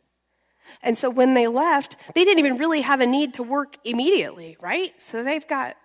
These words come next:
their unleavened bread that they've took, and they've got all their riches and spoils and cattle and, and whatever else the Egyptians gave to them. But I,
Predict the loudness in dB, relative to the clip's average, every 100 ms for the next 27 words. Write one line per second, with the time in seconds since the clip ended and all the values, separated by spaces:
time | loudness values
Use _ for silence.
0 | _ -6 -2 0 0 0 -2 -2 -4 -4
1 | -4 -6 -4 -4 -4 -4 -4 -4 -4 -4
2 | -4 -4 -2 -4 -4 -6 -6 -4 -4 -4
3 | -6 -4 -2 0 0 -2 -4 -6 -18 -20
4 | -12 -6 -2 0 2 2 0 -2 -8 -6
5 | -4 -2 -4 -4 0 0 2 0 -4 -4
6 | -6 -6 -2 0 0 -2 -6 -6 -4 -4
7 | -6 -10 -10 -12 -12 _ _ _ _ _
8 | _ _ _ _ _ _ _ _ _ _
9 | _ _ _ _ _ _ _ _ -6 -4